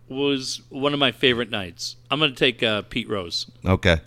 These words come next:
Speaker 1: Duke Snider was incredibly nice.
Speaker 2: Duke was extremely
Speaker 1: Lived
Speaker 2: nice.
Speaker 1: in Fallbrook.
Speaker 2: He did. Tony Gwynn, Junior Seau.
Speaker 1: Oh, fuck. Oh, fuck.
Speaker 2: Tough
Speaker 1: Boy, oh,
Speaker 2: one.
Speaker 1: boy. Those two,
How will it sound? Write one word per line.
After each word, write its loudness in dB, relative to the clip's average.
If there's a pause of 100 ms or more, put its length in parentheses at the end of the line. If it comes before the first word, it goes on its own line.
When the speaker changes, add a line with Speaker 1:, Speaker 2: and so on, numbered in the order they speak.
Speaker 1:
Duke 6
Snider 2
was -4
incredibly -2
nice. -4
Speaker 2:
Duke 8
was 4
extremely 4
Speaker 1:
Lived 8
Speaker 2:
nice. 2
Speaker 1:
in 4
Fallbrook. 0
Speaker 2:
He 2
did. 6 (640)
Tony 8
Gwynn, 6
Junior 6
Seau. 2 (1700)
Speaker 1:
Oh, 6
fuck. -6 (1700)
Oh, -6
fuck. -20 (1120)
Speaker 2:
Tough 6
Speaker 1:
Boy, 2
oh, 2
Speaker 2:
one. 4
Speaker 1:
boy. -8 (1200)
Those -2
two, 0